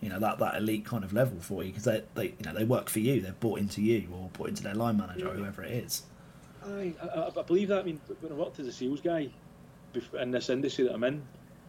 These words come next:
Speaker 2: again, it was that I was never focused on money. I just wanted to be the best. And ironically, when you're number one, you get paid number one wages.
Speaker 1: Yeah.
Speaker 2: Do you know, you, uh, so, but that's the bit that I, that's the,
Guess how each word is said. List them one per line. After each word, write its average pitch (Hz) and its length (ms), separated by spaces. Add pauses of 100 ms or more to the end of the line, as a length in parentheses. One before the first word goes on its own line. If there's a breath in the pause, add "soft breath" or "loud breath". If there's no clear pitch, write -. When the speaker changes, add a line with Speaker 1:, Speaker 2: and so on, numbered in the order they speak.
(120)
Speaker 2:
again, 135 280
it 165 60
was 135 120
that 151 100
I 147 40
was 131 140
never 160 160
focused 135 440
on 117 80
money. 139 180
I 151 40
just - 140
wanted 131 260
to - 100
be 113 100
the 107 80
best. 135 380 (1120)
And 123 260 (120)
ironically, 131 500
when 120 100
you're 117 100
number 120 240
one, 123 340
you 113 80
get 120 100
paid 117 240
number 113 180
one 113 180
wages. 131 360 (300)
Speaker 1:
Yeah. 143 280
Speaker 2:
Do 127 80
you 135 60
know, 120 220 (320)
you, - 100
uh, 123 180
so, 127 280 (600 loud breath)
but 131 120
that's 151 260
the 147 60
bit 131 180
that 117 120
I, 104 120 (580 loud breath)
that's - 220
the, 127 100